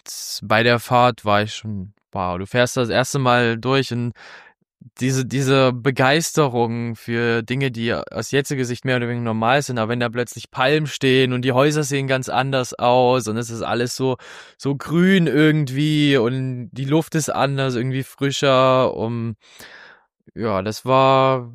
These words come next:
die ersten Eindrücke waren tatsächlich einfach nur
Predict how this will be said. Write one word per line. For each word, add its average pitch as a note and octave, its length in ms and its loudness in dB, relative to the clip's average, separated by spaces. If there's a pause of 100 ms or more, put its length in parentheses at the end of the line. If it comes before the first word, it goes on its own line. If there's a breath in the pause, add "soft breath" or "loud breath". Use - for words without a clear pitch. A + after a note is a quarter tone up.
(120)
die B2 200 -2
ersten C#3 440 0
Eindrücke B2 640 -2
waren A2+ 200 0
tatsächlich A2+ 800 -4
einfach G#2+ 380 -4
nur G#2+ 640 -2